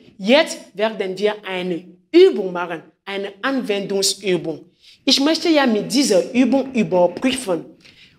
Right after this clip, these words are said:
ob Sie schon in der Lage sind, diese, alle diese Redemittel in, äh, korrekt in Sätzen zu verwenden. Okay? Ja,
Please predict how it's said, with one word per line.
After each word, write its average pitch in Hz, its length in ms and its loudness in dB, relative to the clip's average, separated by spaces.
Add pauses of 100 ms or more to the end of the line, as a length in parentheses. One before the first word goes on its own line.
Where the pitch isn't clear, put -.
(120)
ob 320 340 4
Sie 202 220 -6
schon - 380 -2
in 262 180 2
der 160 240 -2
Lage 196 500 2
sind, 165 560 -2 (380)
diese, 247 880 4
alle 339 380 -4
diese 220 240 -10 (240)
Redemittel 208 1040 -6 (640)
in, 262 220 0
äh, 247 100 4 (140)
korrekt 277 680 2
in 202 180 -8
Sätzen 208 560 -4 (160)
zu 214 480 -2
verwenden. 175 960 0
Okay? 214 640 2 (640)
Ja, 190 260 2